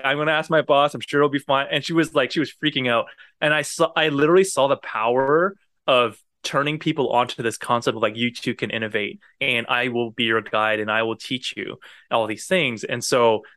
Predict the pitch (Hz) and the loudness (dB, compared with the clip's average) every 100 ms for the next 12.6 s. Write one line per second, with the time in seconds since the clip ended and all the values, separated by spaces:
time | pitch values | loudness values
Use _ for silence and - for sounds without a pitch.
0 | _ 147 151 156 147 123 127 123 113 123 | _ -4 0 2 2 0 0 0 0 -2
1 | 107 117 110 117 117 110 113 143 165 117 | -2 -4 -4 -4 -4 -2 0 0 0 -2
2 | 107 107 107 117 113 104 - 123 135 127 | -2 -4 -6 -6 -6 -6 -4 0 2 2
3 | - - 202 185 - 131 127 120 156 180 | -2 -4 -4 -4 -2 0 0 0 0 0
4 | 117 107 - - 127 120 123 _ _ - | -2 -8 -6 -4 0 0 -2 _ _ -4
5 | 127 131 127 120 120 151 180 117 110 117 | -2 -2 -4 -4 -2 0 0 0 -2 -4
6 | - - 160 175 175 117 - - 123 135 | -6 -2 0 0 0 -4 -2 -2 0 0
7 | 170 - 95 - - - - - 175 180 | -2 -2 -4 -4 -10 -14 -16 -4 0 2
8 | 165 151 196 151 - - - - _ _ | 2 0 0 0 -4 -8 -8 -14 _ _
9 | _ 160 156 - 175 190 185 180 160 - | _ -6 -4 -2 0 0 0 -2 -2 -2
10 | 180 208 156 175 175 131 131 143 135 147 | 0 0 0 0 0 -2 -2 -2 0 0
11 | 135 127 135 170 - 127 117 139 - 143 | 0 0 0 0 0 -6 -2 -4 -4 -4
12 | 143 135 127 131 127 131 | -2 2 4 4 2 -2